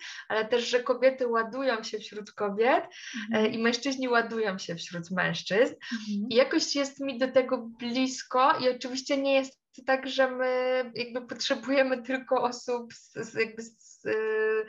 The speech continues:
Speaker 1: e, naszej płci czy na-,
Speaker 2: Mhm.
Speaker 1: naszej,
Speaker 2: Jasne.
Speaker 1: e, tożsamości, ale że generalnie jest coś ważnego, e, w tym, w tym, no, no, dla mnie jest coś ważnego w byciu z kobietami.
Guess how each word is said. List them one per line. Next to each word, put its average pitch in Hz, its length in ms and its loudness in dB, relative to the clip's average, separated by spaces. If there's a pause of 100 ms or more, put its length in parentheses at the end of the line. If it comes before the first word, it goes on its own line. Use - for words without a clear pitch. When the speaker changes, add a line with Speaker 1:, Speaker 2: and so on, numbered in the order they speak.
(400)
Speaker 1:
e, 208 300 2
naszej 233 560 4
płci 220 500 -8
czy 226 140 0
na-, 208 100 -2
Speaker 2:
Mhm. 233 140 -2
Speaker 1:
naszej, 202 600 -2
Speaker 2:
Jasne. 202 200 -2
Speaker 1:
e, 196 100 -2
tożsamości, 220 960 -2 (560)
ale 240 260 6
że 302 120 0
generalnie 294 600 2
jest 311 340 -2
coś 269 320 -4
ważnego, 233 840 0 (120)
e, 190 340 -6
w - 160 -20
tym, 196 560 -2
w - 120 -14
tym, 196 280 -4
no, 220 120 2
no, 233 240 0
dla 254 140 4
mnie 294 160 2
jest 185 220 2
coś 165 200 -8
ważnego 170 420 -6
w 170 180 -10
byciu 202 320 0
z - 100 -8
kobietami. 190 720 -2